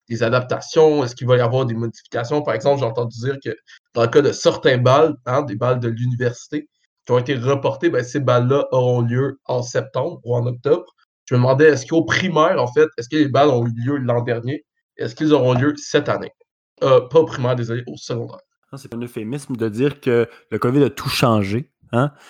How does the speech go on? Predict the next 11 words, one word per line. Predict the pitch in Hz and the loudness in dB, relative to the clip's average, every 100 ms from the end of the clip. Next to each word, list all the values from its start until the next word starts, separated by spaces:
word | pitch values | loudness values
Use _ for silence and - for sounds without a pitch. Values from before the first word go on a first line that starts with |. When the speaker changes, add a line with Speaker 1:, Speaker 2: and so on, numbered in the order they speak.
| _ - | _ -6
Speaker 2:
Non | 113 | 0
Speaker 1:
Mhm. | 131 | 0
Speaker 2:
seulement, | 120 120 110 110 123 135 | 0 0 0 -2 -4 -4
euh, | 107 107 | -2 -2
dans | 104 107 107 104 101 | 0 0 0 -2 -2
la | 101 - | -2 -4
culture | - 127 107 - 143 139 113 | 0 0 0 2 4 4 0
du | 104 | -4
bal, | 98 107 123 147 107 101 - _ _ _ | -2 0 0 -2 -4 -8 -12 _ _ _
mais | 110 113 | -2 2
aussi | 110 98 - | 0 -2 -8